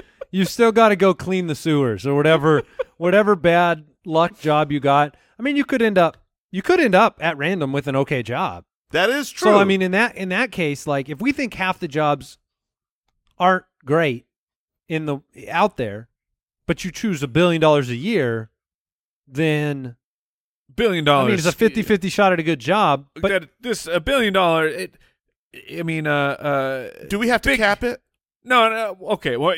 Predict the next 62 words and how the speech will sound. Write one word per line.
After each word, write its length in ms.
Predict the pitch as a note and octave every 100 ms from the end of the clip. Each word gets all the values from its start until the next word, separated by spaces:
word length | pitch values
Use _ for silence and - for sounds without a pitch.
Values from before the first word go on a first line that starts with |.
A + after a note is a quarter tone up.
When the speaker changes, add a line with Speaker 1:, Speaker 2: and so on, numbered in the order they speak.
| F3
Speaker 3:
we 140 | E3
could, 220 | D#3+ D#3 A#2+
but 80 |
I 40 | C3+
was 140 | D#3
gonna 140 | E3 D#3
say, 240 | - C#3
like, 160 | C3 B2+ _ _ _ -
Biggie 220 | D4+ B3+
was 200 | F3+ D#3
right, 220 | D3 B2
you 80 | G#2
know, 180 | C3+ C#3 _ _ _ _
more 140 | A3 F#3+
money, 240 | D#3 C#3+
more 140 | C3+ A#2
problems. 420 | A#2+ G2+ A2+ D#3
Speaker 2:
Oh, 100 | C#3
Speaker 3:
You 60 | C3
have 80 | C#3
Speaker 2:
for 100 | A#2
sure. 340 | - G#2+ C3+
Speaker 3:
It, 180 | F#3 -
it 180 | C4 A3+
can 140 | A#3 F#3 -
definitely 300 | D#3+ C#3 C#3
create 280 | - B2+ A2+
some 100 | -
problems, 280 | - A#2+ A2+
but 160 | - A2
there, 200 | F#3 D3+ _ _
there 160 | - G3
is 120 | G3
definitely 520 | G#3+ B3 - G#3+ F#3 -
a 120 | D3+
part 300 | - - F3
Speaker 1:
Did 160 | D#3 F3+
for 140 | C3
him. 260 | A#2 E3+ A#2 _ -
Speaker 3:
in 200 | D#3 D#3
the, 80 | A#2+ B2+
yeah, 240 | B2+ A2+
it 80 | G#2
did. 400 | A2 G2+ A#2 - -
<laughs> 160 | - _
But 200 | F3+ F3 - -
that's 140 | G#3+
'cause 140 | - A#3
he 60 |
won't 160 | A3+ G#3+
stop. 240 | - G#3
You, 100 | F#3
you 140 | F#3+ A#3
gotta 160 | A3+
talk. 200 | F#3+ G#3 - _ _ _ _ _ -
When 140 | C#3+
you 60 | D#3
don't 160 | D#3+
talk 220 | - E3+ D#3
about 160 | C#3+
the 80 | C3+
money, 240 | C#3 C3+